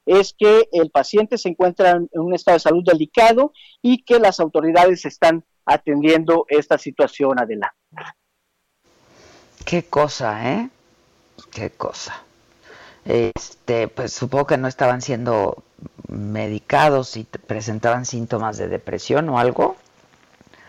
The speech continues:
Speaker 1: Sí, fíjate, la persona de Coatzacoalcos que te digo que,
Speaker 2: Es que
Speaker 1: que
Speaker 2: pasa
Speaker 1: fue el
Speaker 2: mucho
Speaker 1: caso
Speaker 2: con
Speaker 1: más
Speaker 2: la gente
Speaker 1: sonado,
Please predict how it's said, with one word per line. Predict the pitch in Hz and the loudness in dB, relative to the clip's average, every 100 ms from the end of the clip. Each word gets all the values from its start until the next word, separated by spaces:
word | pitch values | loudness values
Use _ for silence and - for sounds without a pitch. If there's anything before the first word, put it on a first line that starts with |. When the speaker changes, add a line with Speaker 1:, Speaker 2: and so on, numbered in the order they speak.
| - - | -20 -12
Speaker 1:
Sí, | - 220 247 269 | -2 0 2 0
fíjate, | 277 262 - 208 | 2 2 4 4
la | 175 | 4
persona | 165 160 247 | 2 2 4
de | 262 | 4
Coatzacoalcos | 202 - 165 185 196 214 | 4 0 0 0 2 0
que | - 175 | -2 -2
te | 160 | 2
digo | 175 196 | 2 2
que, | 170 | 0
Speaker 2:
Es | 147 | -2
que | 151 | -2
Speaker 1:
que | 151 | 0
Speaker 2:
pasa | - 165 | 2 4
Speaker 1:
fue | 170 | 4
el | 180 | 2
Speaker 2:
mucho | 160 | 2
Speaker 1:
caso | 160 - 180 | 0 2 0
Speaker 2:
con | |
Speaker 1:
más | 160 135 | 2 2
Speaker 2:
la | 127 | 0
gente | - 156 | 0 -2
Speaker 1:
sonado, | 135 147 165 202 220 | 0 2 2 0 -4